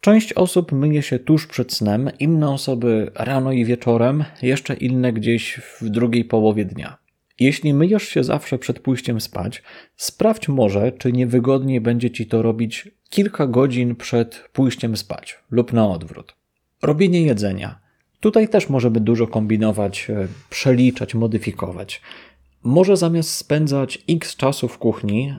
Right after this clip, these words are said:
lepiej będzie zrobić hurtowo dużo więcej porcji i schować je do lodówki. Albo mrozić. A może w ogóle przejść na dietę pudełkową lub, e, kupować jedzenie w lokalnej garmażerce.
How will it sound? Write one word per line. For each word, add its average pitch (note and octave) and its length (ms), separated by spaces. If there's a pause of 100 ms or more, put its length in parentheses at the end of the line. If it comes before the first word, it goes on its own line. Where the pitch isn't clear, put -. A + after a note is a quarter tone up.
lepiej C3+ 340
będzie C3 300
zrobić B2+ 380
hurtowo C3+ 680
dużo B2+ 280
więcej A#2+ 340
porcji A2+ 720
i - 40
schować - 540
je B2 80
do A#2 120
lodówki. - 640 (200)
Albo B2 280
mrozić. A#2 600 (480)
A - 100
może D3 220
w D#3+ 80
ogóle G3+ 300
przejść - 540
na B2+ 120
dietę A#2+ 300
pudełkową A#2 800
lub, A2+ 320
e, G#2+ 220
kupować - 540
jedzenie A#2 360
w G#2+ 80
lokalnej G#2+ 720
garmażerce. G2 760